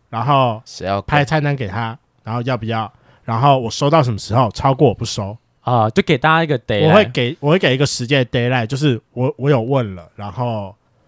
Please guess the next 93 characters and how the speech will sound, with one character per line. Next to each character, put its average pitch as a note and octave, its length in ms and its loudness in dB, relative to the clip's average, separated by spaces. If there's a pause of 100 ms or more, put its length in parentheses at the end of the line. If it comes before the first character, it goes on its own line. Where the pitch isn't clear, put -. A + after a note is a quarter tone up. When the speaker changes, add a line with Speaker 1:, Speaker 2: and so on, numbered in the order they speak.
(360)
Speaker 3:
要 D3 160 2
不 C3 100 0
要 B2 80 6
Speaker 1:
你 A#2+ 80 0
可 D3 80 4
以 D3 60 4
去 D3 100 2
想， B2 220 0
Speaker 3:
就 G#2 140 -4
是 - 0 -
你 G2 80 0
自 C#3 40 0
己 - 20 2
决 - 0 -
定， - 20 2
Speaker 1:
那 C3+ 140 2
你 F2+ 140 -8
要 B2 100 -2
不 - 80 2
要 C#3 80 4
就 D3 100 4
决 A#2+ 180 -4
定， B2 160 -4
但 D#3 180 -4 (120)
我 C3 180 0
也 D#3 100 4
不 A#2+ 140 -4
会 B2 80 0
为 D3 180 4
了 A#2 80 -2
你， G#2 240 -10
我 A2 140 -6
也 B2+ 60 0
不 G#2+ 100 -6
会 G2 80 -8
特 - 100 -6
别 F#2 160 -8
等 F2 200 -18
你。 F2 120 -18 (220)
Speaker 3:
对， G2+ 200 -2 (180)
如 G3 100 6
果 G3+ 80 6
那 G#3+ 140 4
时 E3+ 80 2
候 D#3+ 80 4
你 B2+ 80 -2
自 - 120 -6
己 C3+ 60 0
去 C3+ 140 -8
买， A#2+ 120 -6
然 G2+ 100 -4
后 A2+ 60 -2
你 A2 60 -8
没 A2 80 -6
有， A2 160 -8
你 B2+ 100 -6
没 C#3 80 -4
有 F3 60 0
问 D#3+ 180 -2
我 A#2+ 60 -6
话， D#3 80 -2
我 G2+ 120 -2
就 B2 120 -2
会 B2 40 0
生 A#2+ 180 -8
气。 - 80 -6
Speaker 1:
<laughs> - 40 0
Speaker 3:
“哎， G3 160 2
干 F#3+ 140 0
嘛 E3 60 0
不 C#3+ 180 -2
问 F3 180 2
我 A#2+ 140 -2
一 A2+ 40 -4
下？ D4+ 200 0
我 C4+ 40 4
也 D#3+ 60 2
想 D3 160 -4
喝” A2+ 220 -4 (560)
之 A2+ 120 -2
类 G#2 180 2
的。 E2 120 -8 (140)
Speaker 1:
我 B2 100 -2
还 A#2+ 140 0
是 D#3+ 120 2
会 A3+ 40 6
私 F#3 220 -2
下 F3 120 4
打 A#2+ 140 0
电 C3 100 0
话 C3+ 60 2
给 A#2 180 -6
你。 A2 80 -4